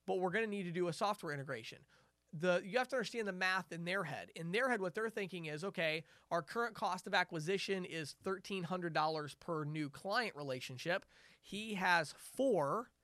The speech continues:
so that's gonna save us over four thousand dollars."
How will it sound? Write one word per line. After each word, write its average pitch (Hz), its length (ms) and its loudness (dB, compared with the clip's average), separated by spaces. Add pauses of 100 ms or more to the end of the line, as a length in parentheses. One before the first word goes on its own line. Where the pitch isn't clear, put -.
(220)
so 196 200 0
that's 196 280 2
gonna 180 200 -2
save 220 440 0
us 175 260 2
over 180 380 -2
four 185 320 -4
thousand 151 420 0
dollars." 214 640 2